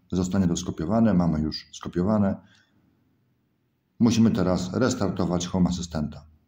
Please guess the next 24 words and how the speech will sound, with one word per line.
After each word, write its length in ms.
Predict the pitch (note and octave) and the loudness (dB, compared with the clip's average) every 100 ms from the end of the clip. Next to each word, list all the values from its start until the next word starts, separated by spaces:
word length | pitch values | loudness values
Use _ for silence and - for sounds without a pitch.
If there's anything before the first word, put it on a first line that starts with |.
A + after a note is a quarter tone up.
| _ _ _ _ | _ _ _ _
Wchodzimy 360 | _ C3+ G#2+ G2+ | _ 0 4 4
w 100 | G2+ | 2
ustawienia, 800 | F#2 F2 F2 A#2+ A2+ G2 - - _ _ _ _ _ | -2 -2 0 2 2 2 -2 -8 _ _ _ _ _
system 680 | - G#2+ F#2+ - F#2 F2+ F2+ - - _ _ - | -4 -2 0 -2 0 2 0 -8 -20 _ _ 0
i 320 | A2 G2+ - | 2 2 2
uruchom 340 | G#2 G2+ F2 E2+ | 0 2 2 0
ponownie. 520 | E2+ E2 C#2+ C#2+ D2 _ _ _ _ _ _ _ _ | 0 -2 -4 -8 -12 _ _ _ _ _ _ _ _
Oczywiście 720 | C3 A#2+ B2 - A2+ A2 G#2+ - - _ | -4 0 0 0 0 0 -2 -10 -20 _
w 100 | _ | _
tej 200 | G2 F#2+ | 0 2
wersji 400 | F2 A2+ G#2 F#2+ | 4 2 0 -2
Home 240 | E2+ F2 | 0 2
Assistanta, 880 | F2 E2 - F#2 F#2 F#2 F2+ F2 - _ - | 2 -2 -4 -2 -2 -2 -2 -4 -10 _ -6
e, 180 | F2+ F2 | -4 -2
tak 240 | F2+ F2+ | -4 -4
to 100 | F2+ | -2
wygląda. 600 | F#2+ G2 F#2+ F2 D2 - - | 0 2 4 2 0 -6 -6
Jeśli 220 | F#2 - | -4 0
ma 140 | F#2+ F2 | 0 0
ktoś 400 | F2+ E2+ - - | -2 -4 -6 -10
starszą 420 | F#2+ A2+ F#2+ G#2 | -4 -2 0 0
wersję 400 | F2+ F2 - D#2 | 0 -2 -4 -8
systemu, 500 | E2+ D#2+ G2+ A#2+ C3+ | -10 -6 -2 0 0
to, 320 | C#3 C#3 C#3 | -2 -4 -6